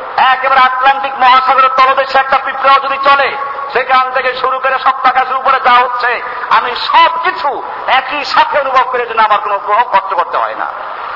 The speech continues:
ইয়ালামু মা বাইনা আইদিহিম ওয়া মা খালফাহুম, আগে পিছে সব কিছু আল্লাহ তাআলা জানেন। এই জন্য আল্লাহ রাব্বুল আলামিন বলছেন যে, "তোমার নিজের মধ্যে চিন্তা করে, এই প্রাণী জগৎ নিয়ে চিন্তা করলে আমরা এগুলো পাই, আরো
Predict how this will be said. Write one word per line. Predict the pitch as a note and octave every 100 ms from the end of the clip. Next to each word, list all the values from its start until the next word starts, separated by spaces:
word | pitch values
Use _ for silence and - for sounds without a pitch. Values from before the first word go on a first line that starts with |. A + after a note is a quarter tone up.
| -
ইয়ালামু | A#2+ D#3 E3+ F#3 F#3+ F#3+
মা | G3 G3 G3
বাইনা | G3 G3 G3+
আইদিহিম | G#3 G#3+ G#3+ A#3 A#3 A3+ G#3 G3 - - -
ওয়া | E3+
মা | G3 A3+ G#3
খালফাহুম, | G#3+ G3 - G3 F3 G3+ G3 - - - - - G3
আগে | F#3+ G3 G3
পিছে | G3+ G3
সব | F#3+ - G3+ A3+ -
কিছু | G#3+ -
আল্লাহ | G#3 G3+
তাআলা | G#3 G3 G3 G3+
জানেন। | G3 G3 G3+ - - - - - - -
এই | B3
জন্য | D4+ D4+ E4 E4 - - - -
আল্লাহ | A#3 A3+
রাব্বুল | A3 G#3+ G#3+
আলামিন | G#3 G3+ G3+
বলছেন | G3+ G3 G3+
যে, | G3
"তোমার | G3 B3 A#3 A3
নিজের | A3 B3+ D#4+
মধ্যে | D#4+ D#4 C4+ B3
চিন্তা | A3 G#3
করে, | G3
এই | G3+
প্রাণী | G3+ G#3+ A#3+ D4
জগৎ | C4 A#3+
নিয়ে | A#3+ A3+ G#3
চিন্তা | G3+ G3+
করলে | G3 F#3
আমরা | F3+ F#3+ A3+ - - -
এগুলো | F#3+ F#3
পাই, | F#3 F3
আরো | F#3 A3